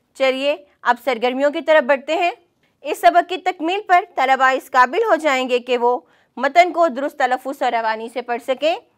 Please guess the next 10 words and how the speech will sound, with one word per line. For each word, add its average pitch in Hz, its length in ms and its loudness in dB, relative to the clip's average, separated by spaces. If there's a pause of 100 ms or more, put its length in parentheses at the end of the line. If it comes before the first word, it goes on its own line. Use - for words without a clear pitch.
(380)
मतन 294 300 0
को 381 120 0
पढ़ 370 180 -2
के 349 200 -6
सवालात 254 540 2
के 262 200 -4
दुरुस्त 262 300 -8
जवाबात 220 480 0
दे 196 200 -12
सकें। 175 380 -18